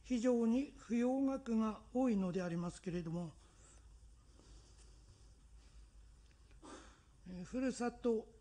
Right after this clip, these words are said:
十八節そのものが不要額多いですが、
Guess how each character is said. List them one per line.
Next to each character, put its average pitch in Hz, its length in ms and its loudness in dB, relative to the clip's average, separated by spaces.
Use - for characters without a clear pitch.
十 247 180 4
八 214 160 0
節 277 380 -2
そ - 160 -2
の 233 100 4
も 208 80 4
の 214 120 4
が 254 140 2
不 226 160 -4
要 202 160 2
額 202 260 -2
多 208 200 2
い 196 60 0
で 175 100 -4
す 175 160 -6
が、 190 220 -2